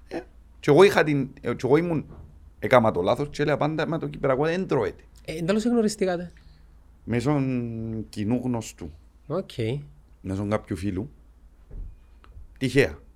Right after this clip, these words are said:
Speaker 2: Ναι, και εσμίξαν οι ιδέες, οι απόψεις.
Speaker 1: Εσμίξαν οι ιδέες, εγινήκαμε κατά λάθος γείτονες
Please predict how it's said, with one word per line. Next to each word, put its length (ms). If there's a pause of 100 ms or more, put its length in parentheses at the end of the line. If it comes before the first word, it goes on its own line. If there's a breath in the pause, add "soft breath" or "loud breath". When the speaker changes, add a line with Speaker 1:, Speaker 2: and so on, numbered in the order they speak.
Speaker 2:
Ναι, 160
και 140
εσμίξαν 500
οι 120
ιδέες, 340
οι 60
απόψεις. 540
Speaker 1:
Εσμίξαν 560
οι 80
ιδέες, 280
εγινήκαμε 520
κατά 280
λάθος 300
γείτονες 560